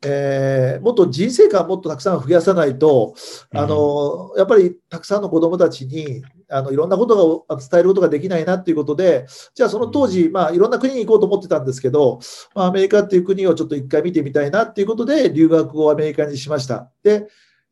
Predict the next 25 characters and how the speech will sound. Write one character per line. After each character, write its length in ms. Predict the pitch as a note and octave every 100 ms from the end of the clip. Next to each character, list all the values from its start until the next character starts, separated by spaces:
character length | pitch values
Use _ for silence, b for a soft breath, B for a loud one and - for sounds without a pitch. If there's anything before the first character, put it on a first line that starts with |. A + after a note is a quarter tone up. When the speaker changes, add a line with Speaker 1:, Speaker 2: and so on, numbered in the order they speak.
| -
Speaker 1:
そ 80 | A3+
の 60 | A#3+
時 220 | A#3+ G#3+
に、 160 | F#3+
ま 120 | F3+ F#3+
あ、 20 |
三 200 | F#3+ A#3
つ 160 | -
ほ 120 | C#4 G#3
ど、 400 | E3 A#2+ C3 _ -
え 380 | C#3 C3+ C3 B2+
ー、 20 |
チ 120 | C#3
ャ 20 |
レ 120 | F#3+ F3+
ン 20 |
ジ 80 | D3+
し 60 |
た 80 | D#3+
い 20 |
こ 80 | C3+
と 140 | C3
が 100 | C3
あ 60 | C#3
っ 160 | C#3